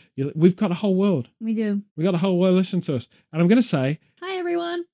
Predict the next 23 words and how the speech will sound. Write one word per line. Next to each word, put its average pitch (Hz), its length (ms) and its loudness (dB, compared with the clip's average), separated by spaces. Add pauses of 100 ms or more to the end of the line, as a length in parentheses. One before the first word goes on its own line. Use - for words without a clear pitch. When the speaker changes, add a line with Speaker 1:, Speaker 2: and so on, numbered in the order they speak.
(140)
Speaker 1:
I'm 190 120 4
just 220 140 2
gonna 220 120 4
say, 160 240 -2 (180)
before 214 300 0
you 302 80 2
all 359 80 2
blame 302 300 2
me 196 300 4 (140)
Speaker 2:
<laughs> - 160 -18 (640)
Speaker 1:
for 175 100 0
being 202 200 4
a - 20 2
genius 214 720 6 (840)
and 139 140 -4
filling 262 400 0
all 262 180 4
of 247 60 -2
these 262 200 4
politicians' 254 680 0
minds 196 600 0 (260)
with 165 340 2 (280)
things, 170 340 2